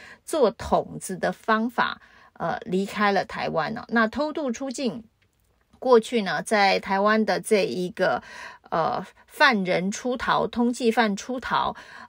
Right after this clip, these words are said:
呃，的方式哦，也行之有年呢。那只是这一次陈启玉如果真的是透过做筒子偷渡的方式，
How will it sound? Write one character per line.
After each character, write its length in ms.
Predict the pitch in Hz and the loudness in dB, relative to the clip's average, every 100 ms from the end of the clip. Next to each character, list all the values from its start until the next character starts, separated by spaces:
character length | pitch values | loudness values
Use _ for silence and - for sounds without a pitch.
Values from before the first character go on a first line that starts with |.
| - | -4
呃， 220 | 165 147 - | -4 -4 -4
的 120 | 180 | -2
方 280 | - 220 233 | 0 2 2
式 260 | - 202 | 0 -4
哦， 180 | 110 - _ - | -6 -8 _ -12
也 540 | 185 165 113 64 - _ _ _ - | -4 -2 -2 -4 -10 _ _ _ -12
行 420 | - - 202 226 | -8 -2 2 2
之 300 | - 226 240 | 2 -2 -2
有 300 | 214 185 - | 2 0 0
年 340 | 160 180 147 185 | -4 -6 -4 -4
呢。 160 | - _ - - | -6 _ -20 -14
那 180 | - 202 | -4 -4
只 220 | 214 214 | -2 -2
是 220 | 208 330 247 | 0 -2 -4
这 240 | - 339 | -4 -4
一 160 | 247 240 | -2 -4
次 320 | - 277 233 | -8 -6 -6
陈 280 | - 208 240 | -4 -2 -2
启 160 | 190 | -2
玉 300 | 185 226 190 - | 0 0 -2 -4
如 260 | 185 214 | -2 -2
果 280 | 302 185 - - | -2 -4 -4 -2
真 300 | - 240 277 | 2 2 2
的 160 | 202 165 | -4 -4
是 200 | 196 - - | -6 -8 -4
透 260 | 277 226 | 2 4
过 320 | 202 233 190 - - - - | 6 4 4 2 -16 -20 -20
做 260 | - 330 226 | -6 2 2
筒 460 | - - 180 151 165 | 0 -2 -4 -4 -8
子 200 | - 190 | -10 -10
偷 300 | - 269 269 | -4 -4 -4
渡 160 | 285 220 | 4 4
的 140 | 180 | 4
方 280 | - 202 220 | 0 0 0
式， 320 | - 202 - | 0 -2 -2